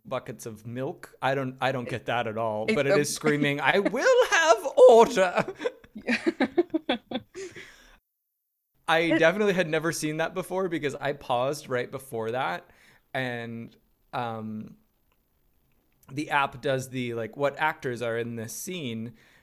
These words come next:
Speaker 1: and w-, when you pause it, <laughs> and, um, Imelda popped up. I'm like, "Imelda is not at
Speaker 2: Yeah.
Speaker 1: their store? What the fuck?"
Speaker 2: Oh, she got voice credit.
Speaker 1: And then I heard her voice, the, "I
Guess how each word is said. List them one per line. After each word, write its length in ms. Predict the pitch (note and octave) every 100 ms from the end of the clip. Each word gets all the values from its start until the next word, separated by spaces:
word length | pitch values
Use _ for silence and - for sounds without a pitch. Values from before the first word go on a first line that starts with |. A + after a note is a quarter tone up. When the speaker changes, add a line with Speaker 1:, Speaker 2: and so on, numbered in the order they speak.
| _
Speaker 1:
and 540 | - B2+ A#2 A2+ A2 - - _ _ _
w-, 180 | C3+ C3
when 180 | C3 B2+
you 100 | A2+
pause 380 | - G3 G3 B2
it, 280 | A#2 A#2 _ _ _ _ _ _ -
<laughs> 440 | - - - _
and, 480 | - E3+ D3+ D3 C3+ - _ _ _ _ _ _ _
um, 540 | D3 C3+ B2 A#2 A#2 - -
Imelda 600 | D#3+ A3 A#3+ C3 A#2 - - _ -
popped 300 | E3 C#3 C#3
up. 160 | B2+
I'm 100 | C3+
like, 200 | D#3 D3+ -
"Imelda 340 | D3 E3 F4+
is 220 | F4 A#2 G#2+
not 340 | G#2 G#2 -
at 280 | - A2 A2+ - _ _ _ _ _ _ _ B3+
Speaker 2:
Yeah. 160 | B3+ - - _ _
Speaker 1:
their 160 | E3+ D3+
store? 560 | C3+ - - A2+ D#3 G#3+
What 360 | E3+ F3+ -
the 100 | A3
fuck?" 480 | G#3+ - - C#3+ G4 -
Speaker 2:
Oh, 200 | C4+ F#4+
she 120 | -
got 140 | F#3+ F#3
voice 260 | E3 G4+
credit. 240 | - E3+ D#3
Speaker 1:
And 100 | D3+
then 120 | D#3+
I 100 | D#3+
heard 320 | E3+ D#3+ E3
her 140 | F3+
voice, 500 | D#3+ F3 D#3+ C#3 E3+
the, 540 | - D3+ C3 D#3 C#3+ -
"I 200 | G3